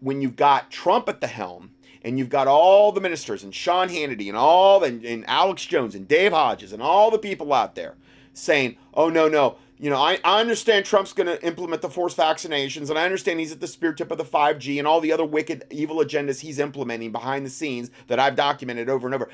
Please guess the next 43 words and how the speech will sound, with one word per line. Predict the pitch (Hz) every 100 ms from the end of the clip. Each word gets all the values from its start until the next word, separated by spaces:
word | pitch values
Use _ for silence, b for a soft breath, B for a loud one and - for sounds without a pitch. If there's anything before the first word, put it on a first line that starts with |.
| B -
That's | 170 226
all | 190 190
fine | 202 170 151
because | 143 147 - B B
we | 151 170
have | 180
to | 175
give | 180 -
Trump | 185 180
a |
pass | 175 151 139 -
because | 139 151 131 _
he's | b 170 196
our | 180
really | 190 196 185
only | 185 180
hope | 170 160 127 131
in, | 151 143 139
in, | 139 143 135 127
um, | 131 123 - B B -
uh, | 127 - B
look | 180 220
at | 190
how | 185 175
the | 156
left | 160 170 170
is | 147
attacking | 131 160 151 147 131
him. |
Therefore, | 139 175 180 156
Trump | 185 143
has | 151 160 -
to | 151
be | 131
good." | 113 135 95 - _ _ _ _ _ _ _ _ _ _
Right-left | 143 165 165 151
paradigm. | 160 156 110 - - _ _ _ _ _ b b b b b b _ _ _ _ _ _ _ _ _ _ _ -
I've | 170 226
never | 180
seen | 156 170 143
anything | 135 113
like | 110 107
it. | -